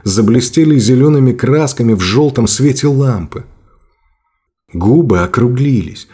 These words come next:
щёки зарумянились. Передо мной сидела она. «Варя?» Грудь защемила от боли. «Варечка, а ты зачем пришла?» «Тирочка мой, я не могла не прийти.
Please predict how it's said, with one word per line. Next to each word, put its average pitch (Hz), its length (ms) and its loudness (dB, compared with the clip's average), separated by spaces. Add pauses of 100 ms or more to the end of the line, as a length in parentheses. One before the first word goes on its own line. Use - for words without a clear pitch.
(140)
щёки 127 500 0
зарумянились. 110 1000 0 (480)
Передо 95 440 0
мной 98 360 2
сидела 113 600 -2
она. 113 420 -2 (1400)
«Варя?» 90 680 -2 (720)
Грудь 92 460 0
защемила 110 680 0
от 113 100 -6
боли. 113 400 -6 (560)
«Варечка, 95 760 0
а 180 40 -2
ты 175 200 0
зачем 110 480 0
пришла?» 104 540 -2 (1400)
«Тирочка 156 600 0
мой, 117 220 2
я 139 120 2
не 175 100 4
могла 190 300 2
не 98 120 0
прийти. 131 500 -4